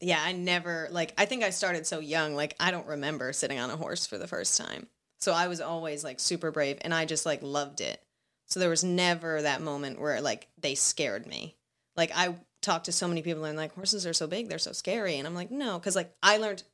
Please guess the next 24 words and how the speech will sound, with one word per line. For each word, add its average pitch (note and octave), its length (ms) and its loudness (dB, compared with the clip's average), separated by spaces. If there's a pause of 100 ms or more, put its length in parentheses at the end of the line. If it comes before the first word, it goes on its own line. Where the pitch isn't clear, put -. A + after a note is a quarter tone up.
(200)
a A3 60 8
big B3+ 220 -2
part A#3 160 4
of F#3 60 -2
it D3+ 120 -4
is - 60 -14
learning F3+ 240 0
how E3+ 100 2
to D#3 80 2
work D#3 380 0
around D3 500 0
them. A#3+ 360 0 (880)
And, G3+ 180 6
like, E3 360 2
yes, F#3+ 300 4
they, E3 220 -2
like, D3 260 -6
kick - 460 -2
and E3 180 0
they D3+ 120 2
bite C#3 360 -2
occasionally, G2+ 540 -8
but, F3+ 160 -2
like, E3+ 260 0